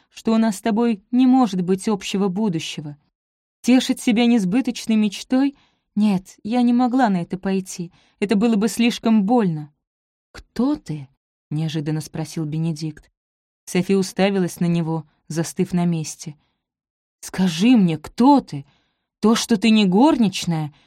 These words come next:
это совершенно очевидно, чёрт подери!» «Я именно та, за которую себя выдаю», проговорила Софи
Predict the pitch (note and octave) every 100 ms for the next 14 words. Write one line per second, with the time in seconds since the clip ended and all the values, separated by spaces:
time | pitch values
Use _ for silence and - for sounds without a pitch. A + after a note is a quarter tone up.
0 | _ F#3+ F#3+ F#3 G#3 G#3+ - B3+ A#3 A#3
1 | A3+ - B3 D#4 C4+ G3+ F#3+ - G#3+ F#3
2 | G3+ F#3+ A3+ A#3 G3+ D3 _ _ _ _
3 | _ _ _ _ _ _ _ _ G#3 G#3+
4 | A3 G#3+ G#3+ G3+ A#3 B3+ A3+ G3 F#3+ G3+
5 | A3 G3 G3+ G3 F#3+ F#3 F#3+ E3 D3+ D#3
6 | _ _ _ _ _ E3 E3+ E3 D#3+ D#3+
7 | - D#3+ D3+ A3 A#3+